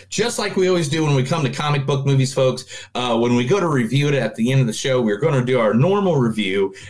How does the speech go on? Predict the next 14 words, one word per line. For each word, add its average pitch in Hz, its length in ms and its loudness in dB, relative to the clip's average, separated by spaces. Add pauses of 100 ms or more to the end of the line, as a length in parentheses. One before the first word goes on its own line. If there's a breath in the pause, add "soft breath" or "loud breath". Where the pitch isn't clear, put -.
(160 loud breath)
and 113 180 -2
then 120 560 -2
I 131 180 -4
am 135 320 0
gonna 113 380 0
sit 127 260 -4
here 120 520 -2
and 101 540 -4 (120)
tell 131 240 -4
you 127 320 0
everything 113 680 -2 (100)
I 110 260 -6
have 113 180 -4
learned, 98 720 -2